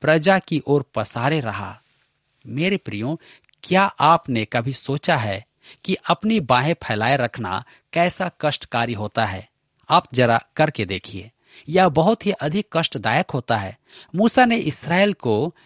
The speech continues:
युद्ध में विजय दिलाने के लिए प्रार्थना की और अपने हाथ को उठाए रखा। तब हारून और हूर को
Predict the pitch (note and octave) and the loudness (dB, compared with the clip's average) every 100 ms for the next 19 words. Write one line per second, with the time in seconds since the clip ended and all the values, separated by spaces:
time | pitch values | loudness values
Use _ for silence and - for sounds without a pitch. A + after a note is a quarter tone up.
0 | - B2+ G#3 F#3+ G3 E3 C3 D#3 D#3+ A#2+ | -6 -2 0 2 0 0 0 0 0 0
1 | B2+ D#3 G3 - A2 G2 A2+ D#3+ - _ | -2 0 -2 -4 -4 -2 -2 -2 -4 _
2 | _ - G2 G2 - C#3+ - F3+ G#3 _ | _ -8 -4 -4 -4 -6 -4 -4 -6 _
3 | _ _ _ _ _ _ _ _ _ _ | _ _ _ _ _ _ _ _ _ _
4 | D#3+ D3 C3+ - D3 - D#3 C3 - F#3 | 2 4 4 2 -2 -2 -4 -4 0 0
5 | - C3+ - A2 - B2+ D3 G#2 - F#2+ | 0 -6 -6 -10 -4 0 0 -4 -10 -12
6 | A2 _ _ _ _ - C#3+ C3+ - B2+ | -12 _ _ _ _ 0 2 2 0 2
7 | D3 E3 - B2 B2+ B2+ - - - - | 2 0 0 4 4 2 -2 -16 -16 0
8 | A3 A3 B2+ G2 | 2 2 -2 -4